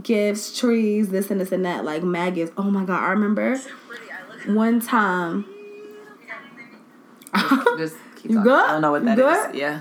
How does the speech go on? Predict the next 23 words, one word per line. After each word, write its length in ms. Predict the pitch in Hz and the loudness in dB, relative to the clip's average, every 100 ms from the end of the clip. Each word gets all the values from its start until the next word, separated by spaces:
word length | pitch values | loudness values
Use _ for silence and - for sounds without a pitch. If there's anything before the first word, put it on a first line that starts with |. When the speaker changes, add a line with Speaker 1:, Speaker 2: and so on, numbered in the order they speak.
| - - | -10 -4
Speaker 1:
Let's 220 | 220 220 | -2 -2
put 180 | 240 233 | -2 0
that 160 | 220 | 2
Speaker 2:
We're 80 | 226 | 2
great. 340 | - 123 - - | 0 -2 -4 -8
Let's 120 | 151 | -6
put 160 | - - | -4 -2
that 120 | - | 0
on 100 | 285 | 2
mute. 300 | 302 415 453 | 4 4 2
Speaker 1:
<laughs> 20 | - | 2
Speaker 2:
Sorry. 340 | 131 123 170 - - - - - - | -2 -2 -4 -10 -20 -20 -20 -12 -2
Speaker 1:
Um, 600 | 208 208 202 202 190 - - - - - | 0 2 2 0 -2 -8 -20 -20 -20 -6
the, 640 | 196 208 196 196 190 185 - - | 0 2 4 4 2 0 -6 -2
I 140 | 208 247 | 2 4
remember 240 | 269 240 | 4 4
that 280 | 208 202 - | 2 0 0
the, 320 | 180 170 185 - - - - - - - - | -2 -2 -4 -10 -20 -20 -20 -20 -14 -10 -2
um, 580 | 180 170 156 160 180 - - - - - - - - - - | 0 0 -4 -6 -10 -16 -20 -20 -20 -20 -20 -20 -20 -8 0
there 100 | 214 | 2
was 120 | 202 | 2
one 120 | 220 | 0
time 460 | 269 202 165 165 | 0 0 0 -4